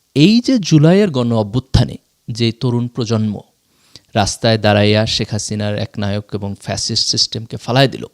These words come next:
এই তরুণ প্রজন্মের সাথে বিএনপি কিভাবে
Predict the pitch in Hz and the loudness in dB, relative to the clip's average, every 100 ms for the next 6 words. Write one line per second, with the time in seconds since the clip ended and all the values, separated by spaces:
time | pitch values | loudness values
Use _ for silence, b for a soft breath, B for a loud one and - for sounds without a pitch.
0 | _ 160 180 233 - - 165 226 269 - | _ 4 6 6 2 6 8 8 6 6
1 | 190 180 190 214 247 - 233 - - 247 | 6 6 6 6 4 2 0 -2 0 2
2 | 254 285 - _ _ - 113 131 143 156 | 4 0 -4 _ _ -12 -4 4 6 6
3 | 165 - 202 - 156 170 175 185 185 | 2 -2 -2 0 4 4 6 6 6